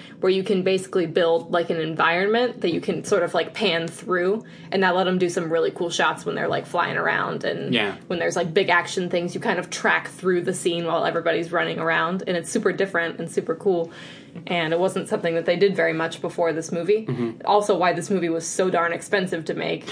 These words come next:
Speaker 2: <laughs>
Speaker 1: and then they couldn't make the money back, which is unfortunate.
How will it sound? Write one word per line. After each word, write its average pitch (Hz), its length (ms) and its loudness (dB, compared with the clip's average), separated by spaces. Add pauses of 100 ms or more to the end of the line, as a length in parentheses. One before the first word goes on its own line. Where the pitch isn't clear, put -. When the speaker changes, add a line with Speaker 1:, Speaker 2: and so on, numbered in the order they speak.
(200)
Speaker 2:
<laughs> - 260 -4
Speaker 1:
and 185 180 0
then 175 100 0
they 170 140 0
couldn't - 260 0
make 170 220 0
the 160 40 -4
money 170 240 0
back, - 380 0
which - 160 -8
is - 220 -10 (480)
unfortunate. - 500 -6